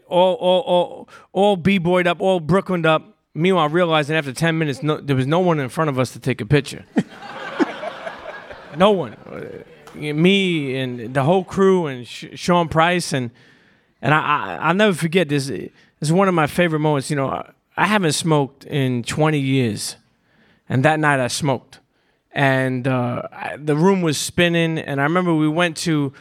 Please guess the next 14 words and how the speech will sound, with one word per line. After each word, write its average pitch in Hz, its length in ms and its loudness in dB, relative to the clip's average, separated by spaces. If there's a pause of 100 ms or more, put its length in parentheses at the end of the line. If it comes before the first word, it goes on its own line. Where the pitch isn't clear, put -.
(320)
uh, - 40 -10
uh, 127 600 0
Just 135 300 0
Blaze 160 240 2
brought 151 180 0
us, - 240 -6
uh, - 240 -6
we 143 180 2
met 147 200 2
Just 135 200 0
Blaze 147 200 2
at 127 100 0
this, 127 160 -2
uh, 127 60 2